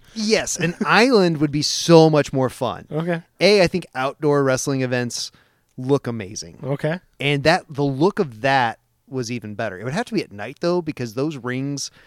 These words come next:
Speaker 1: like, when the sun <laughs> hits it, gets super hot.
Speaker 2: Mm-hmm.
Speaker 1: I think, uh, Hogan and Vader had a match. Uh, it might have been a Bash at the Beach that was done, uh,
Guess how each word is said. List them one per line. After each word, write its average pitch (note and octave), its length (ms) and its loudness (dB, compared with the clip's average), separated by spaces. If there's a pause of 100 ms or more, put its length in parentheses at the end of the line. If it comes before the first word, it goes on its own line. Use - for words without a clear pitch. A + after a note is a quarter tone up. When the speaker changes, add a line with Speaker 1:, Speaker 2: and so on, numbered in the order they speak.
(240)
Speaker 1:
like, B2 160 -8
when C3 120 -6
the A2 60 -10
sun C#3 300 -6
<laughs> - 0 -
hits - 520 -8
it, - 140 -8
gets B2+ 200 -8
super C#3 340 -2
hot. A#2+ 320 0
Speaker 2:
Mm-hmm. D3+ 440 -6
Speaker 1:
I C3 40 0
think, E3+ 240 -2
uh, B2+ 380 0 (240)
Hogan D3 540 0
and A#2 600 -6
Vader A2+ 720 -4
had A#2 220 -6
a A#2 60 -4
match. A2 640 -8 (440)
Uh, G#2+ 520 -6 (320)
it C3 160 -12
might D#3+ 140 2
have A#3 80 -2
been D3 140 0
a C#3 40 -6
Bash C3+ 280 0
at C3+ 80 -8
the C#3+ 80 -4
Beach C3+ 280 -6
that C#3+ 160 -2
was C3+ 460 -4 (540)
done, C#3+ 540 -6 (160)
uh, A2 460 -8